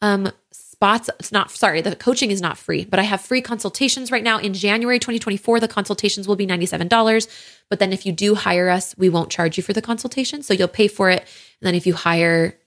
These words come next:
the coach here, if you hire me, then you will, it will be rolled into your package. Okay. But if you don't end up hiring, then it's not free. I also have ninety minute sessions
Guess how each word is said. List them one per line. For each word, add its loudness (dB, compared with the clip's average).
the 0
coach -4
here, 0
if -2
you -2
hire -2
me, -2
then 0
you 4
will, 2
it 4
will 4
be 2
rolled 2
into -2
your 0
package. -4
Okay. -2
But 2
if 0
you -2
don't 2
end -4
up -4
hiring, -6
then -10
it's -2
not 0
free. 2
I 4
also 4
have 4
ninety 2
minute 0
sessions -8